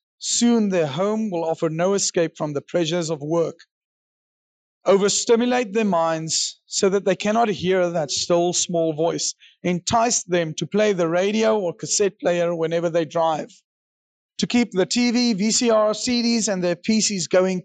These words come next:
constantly in their homes. And see to it that every store and restaurant in the world plays non-biblical music constantly.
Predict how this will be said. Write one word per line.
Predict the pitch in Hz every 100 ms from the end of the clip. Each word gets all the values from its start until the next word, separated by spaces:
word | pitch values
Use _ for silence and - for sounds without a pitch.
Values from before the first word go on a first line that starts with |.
| -
constantly | 247 233 226 - 214 175 165
in | 160
their | 151 147
homes. | 165 156 135 - - - _ _ _ _ _ _ _
And | 190
see | 185 - 262
to | 254 220
it | 185 175
that | 175 -
every | 233 247 269
store | - - 214 214
and | 190 170
restaurant | 190 185 214 202 202
in | 190
the | 180
world | 170 170 170 170
plays | 196 185 180
non-biblical | 160 180 202 185 180 185 190
music | 175 175 170 175
constantly. | - 185 180 - 190 160 147 131